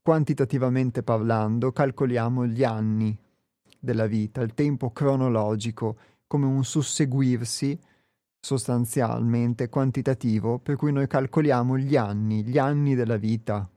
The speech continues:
i mesi, le settimane, i giorni, e quindi, eh, lo pesiamo questo tempo. Eh, lo pesiamo però come qualcosa che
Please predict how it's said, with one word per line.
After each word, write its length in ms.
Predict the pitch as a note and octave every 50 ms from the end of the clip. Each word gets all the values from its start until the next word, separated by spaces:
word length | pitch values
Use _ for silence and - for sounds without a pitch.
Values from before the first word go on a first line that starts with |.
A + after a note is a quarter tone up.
| _
i 100 | - B2
mesi, 400 | A#2 A2 G#2+ A2 A#2+ A2 A#2+ B2
le 80 | G#2+ G#2+
settimane, 600 | - - G#2+ - A2+ G#2+ G2+ G2+ A2 A#2+ A#2+ A2+
i 120 | G#2 A2
giorni, 500 | G#2 G2+ G#2+ G#2 A2+ A2+ A#2 A#2 A2+ G#2+
e 140 | - - D3
quindi, 420 | - - E3+ F3+ E3+ D#3+ D3 A#2+ - _ _ _ _ _ _ _ _ _ _ _ _ _ _ _ _ -
eh, 220 | - - D#2 -
lo 140 | D#3 E3 E3
pesiamo 760 | - E3 D#3 C#3 B2 E3 F3 E3+ D3 C3 A#2+ A2+ A2 G2+ F#2 - _ _ _ - -
questo 260 | B2 A2+ - - A2+
tempo. 600 | G#2+ - B2 A#2 A2 G#2+ G#2 - A2 G2+ G2+ G#2 - _ _ _ _ _ _ _ _
Eh, 280 | - B2 B2 B2+ B2+ C3
lo 140 | C#3 D3+
pesiamo 520 | C#3+ - E3+ C#3+ D#3 F3 F3+ G3 F#3+ E3 C3+
però 400 | - C#3+ C3+ C#3+ C#3+ C#3+ C3 - - _ _ _ _ _ _ _ _ _ _ _ _ _ _ _ _ _ _ _ _ _ _ - - _
come 220 | - - D3+ D3
qualcosa 560 | B2+ - D3+ D3 - - C3+ C3+ C#3+ C3+ B2+
che 300 | A#2 - C3 C3 C3 -